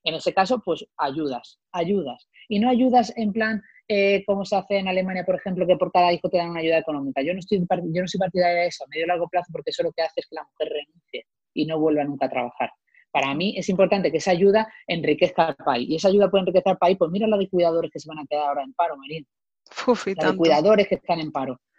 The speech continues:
Speaker 1: Pues es que hay familias que a lo mejor necesitan un cuidador, pero no pueden pagarlo. Pues ahí
Speaker 2: Claro.
Speaker 1: es donde tiene que entrar el Estado. Esa ayuda no va a ir
Speaker 2: ¿Verdad?
Speaker 1: para,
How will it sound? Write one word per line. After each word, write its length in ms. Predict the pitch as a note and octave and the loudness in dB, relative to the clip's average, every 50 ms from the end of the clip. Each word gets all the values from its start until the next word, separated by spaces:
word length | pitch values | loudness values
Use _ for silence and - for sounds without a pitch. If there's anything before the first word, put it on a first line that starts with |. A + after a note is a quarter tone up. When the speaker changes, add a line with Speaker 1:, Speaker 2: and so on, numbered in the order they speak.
| _ _ _ _ _ _ | _ _ _ _ _ _
Speaker 1:
Pues 180 | - D3 C#3 - | -8 -6 -4 -4
es 80 | C#3 | 0
que 100 | - G#3 | 2 4
hay 80 | F#3+ F3+ | 4 4
familias 440 | - G3+ F#3 G3 G#3+ G#3 B3 C#4 C4+ | 2 0 -2 -2 0 0 0 0 0
que 80 | - G#3 | 0 -2
a 40 | E3+ | -2
lo 60 | D#3 | -2
mejor 220 | D3 - D#3+ D#3+ F3 | -6 -10 -10 -8 -6
necesitan 400 | G3+ G#3+ G#3+ A3 A3+ A#3+ A3+ F#3 | -6 -6 -6 -4 -4 -2 -2 -2
un 80 | D3+ | -2
cuidador, 340 | - - D#3 C#3+ D3+ D3+ C#3+ | -2 0 0 2 0 0 -2
pero 120 | - D3 D3 | -2 -2 -2
no 120 | C#3+ C3+ | -4 -6
pueden 220 | - C#3+ C#3 C3+ C3 | -4 -4 -4 -4 -4
pagarlo. 460 | C3 B2 D#3 G#3 A#3 A#3 C3+ - _ _ _ _ _ _ - - | -2 0 2 2 2 2 0 -4 _ _ _ _ _ _ -16 -10
Pues 140 | - D#3+ D3+ D3 | -6 -4 -2 -2
ahí 60 | B2+ | 0
Speaker 2:
Claro. 40 | D3+ | 2
Speaker 1:
es 60 | E3+ | 4
donde 160 | A#3 C4 B3+ | 4 6 6
tiene 180 | A3 B3 A3 G3+ | 6 4 4 4
que 60 | E3+ F3 | 4 4
entrar 240 | D3 - E3 D#3 | 4 4 4 4
el 100 | D3+ D3 | 4 4
Estado. 380 | C#3+ C3 - - G#3+ G#3+ E3+ C3+ | 0 -2 0 2 4 4 2 2
Esa 220 | - F3 E3+ G#3 G3 | -2 -2 0 0 2
ayuda 400 | F#3 F#3 A3 A#3+ B3 C#4 C#4+ C#4 - _ _ - | 2 4 4 4 4 4 2 0 -4 _ _ -2
no 200 | F#3 G#3+ C4 B3+ | 0 2 4 4
va 120 | B3+ A#3 | 6 4
a 40 | G#3 | 4
ir 100 | G3 F#3+ | 4 2
Speaker 2:
¿Verdad? 140 | F3 E3 E3+ | 2 4 4
Speaker 1:
para, 280 | F3 E3+ E3+ E3 E3 | 4 4 4 2 2